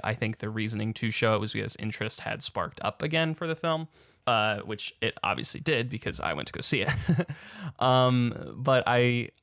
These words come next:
I was so excited to finally get to see this movie. It's a three-hour movie all about a woman in trouble. Laura Dern plays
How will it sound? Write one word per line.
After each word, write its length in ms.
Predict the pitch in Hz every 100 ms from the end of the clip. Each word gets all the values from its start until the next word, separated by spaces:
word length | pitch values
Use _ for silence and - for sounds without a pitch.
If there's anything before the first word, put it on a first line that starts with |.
| -
I 100 | 123
was 160 | 120 117
so 240 | - 156
excited 720 | 160 - 127 120 120 117 113 - _ -
to 120 | 113
finally 720 | - 113 113 113 110 110 107
get 200 | 107 107
to 120 | -
see 220 | - 110
this 240 | 110 110 -
movie. 440 | 110 110 110 107 - _ _ -
It's 140 | -
a 60 | 107
three-hour 800 | - 123 120 123 113 110 107
movie 380 | 104 107 107 107
all 180 | 110 110
about 320 | 110 107 107
a 80 | 107
woman 320 | 110 147 160
in 140 | 147 135
trouble. 520 | - 104 67 - 120
Laura 260 | 107 107 107
Dern 420 | 110 110 110 107
plays 640 | - 113 107 107 107 -